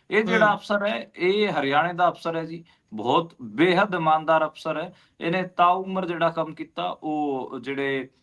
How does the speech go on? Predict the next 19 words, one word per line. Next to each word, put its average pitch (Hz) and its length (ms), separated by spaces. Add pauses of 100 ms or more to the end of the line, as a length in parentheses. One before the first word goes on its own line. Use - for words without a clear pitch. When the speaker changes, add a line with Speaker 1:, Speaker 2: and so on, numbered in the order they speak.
(140)
Speaker 1:
ਅ, 135 440
ਨਗਰ 147 260
ਪਾਲਿਕਾ 165 520
ਦੇ 160 140
ਵਿੱਚ 147 180
ਜਿਹੜੇ 147 220
ਸਫਾਈ 147 320
ਕਰਮਚਾਰੀ 143 480
ਹੁੰਦੇ 110 220
ਨੇ, 95 120 (460)
ਉਹਨਾਂ 180 200
ਨਾਲ 165 240
ਇਹਨਾਂ 139 260
ਨੇ 135 120
ਕੰਮ 117 320
ਕੀਤਾ 127 300
ਹੈਗਾ। 147 200
ਉਹਨਾਂ 170 220
ਦੀ, 170 260